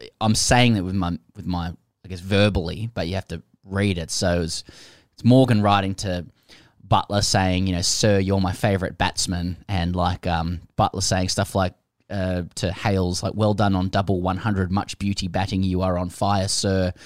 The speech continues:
I always reply, "Sir, no one else like me, like you, like me."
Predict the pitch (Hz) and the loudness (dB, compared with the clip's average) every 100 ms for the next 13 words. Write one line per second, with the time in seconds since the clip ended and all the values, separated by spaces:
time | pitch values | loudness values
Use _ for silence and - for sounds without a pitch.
0 | - - _ 101 101 107 101 98 98 104 | -20 -20 _ -2 4 4 4 2 -2 2
1 | 95 - - 98 101 101 98 95 92 - | 2 2 2 2 4 2 2 0 -2 -2
2 | 95 95 95 95 92 98 - 98 92 92 | 0 0 0 -2 0 -2 -2 -2 0 0
3 | 101 - 95 104 123 | 0 0 0 2 0